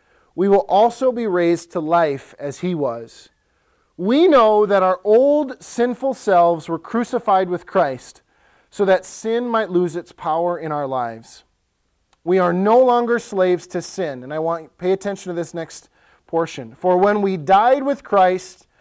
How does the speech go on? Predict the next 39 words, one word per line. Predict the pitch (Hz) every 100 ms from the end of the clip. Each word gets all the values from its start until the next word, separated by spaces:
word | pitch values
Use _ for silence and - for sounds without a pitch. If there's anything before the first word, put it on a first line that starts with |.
| _ _ _ _
we | 202
were | 214 190
set | - 220 196
free | - - 269 294 214 180 185 _ _ _
from | - 190
the |
power | 180 - 190 202 196
of | 185 175
sin. | - 196 160
And | 156 160
since | - 226 -
we | 208
died | 175 196 240
with | 269 -
Christ, | 208 202 190
we | 196
know | 190 190
we | 185
will | 180
also | 180 208 - 220
live | 175 185 165
with | 175 -
him. | 165 156 131 135 _ _ _ _ _ -
We | 190
are | 196 175
sure | - - 285 359 277
of | 180
this | 156 151 -
because | 170 160 156
Christ | - - 185 214 -
was | 233 175
raised | 170 165 160
from | 175
the | 170
dead, | 147 135 117
and | 123
he | 160
will | 156
never | 151 160 165 175 180 185